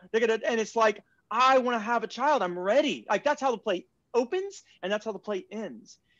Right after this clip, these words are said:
And so I think there's something about, like,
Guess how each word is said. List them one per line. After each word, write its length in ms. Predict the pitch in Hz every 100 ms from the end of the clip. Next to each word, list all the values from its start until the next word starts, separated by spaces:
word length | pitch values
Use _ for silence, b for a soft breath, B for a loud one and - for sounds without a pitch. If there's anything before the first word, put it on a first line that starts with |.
| _ -
And 140 | 196
so 460 | - 240 233 226 - _ _ _ _ -
I 140 | 214
think 280 | 220 302 302
there's 200 | 349 254
something 440 | 254 247 247 226 -
about, 640 | 180 156 190 208 226 214 - _ _ _ _ _ _ _ _ _ _ _
like, 200 | 220 190